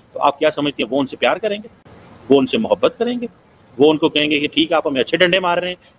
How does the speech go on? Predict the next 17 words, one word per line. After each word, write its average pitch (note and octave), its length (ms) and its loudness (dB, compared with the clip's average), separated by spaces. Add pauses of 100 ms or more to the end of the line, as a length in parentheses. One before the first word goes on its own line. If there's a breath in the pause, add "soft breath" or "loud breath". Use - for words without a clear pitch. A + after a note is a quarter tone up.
आप C#3+ 140 0
हमें C3 140 -2
डंडे A2+ 200 0
मारते G#2+ 320 -2
रहें"? E3+ 160 -8
जब C3 160 -2
उनके D3+ 200 0
हाथ G2 260 0 (120)
में D3 260 -4 (320 loud breath)
लोग C3 260 2
आएंगे D3+ 360 0
तो F3 120 -2
वो C3 160 0
तो E3+ 120 0
नहीं G#3 120 0
छोड़ेंगे A#2+ 320 2
भाई। G2+ 220 0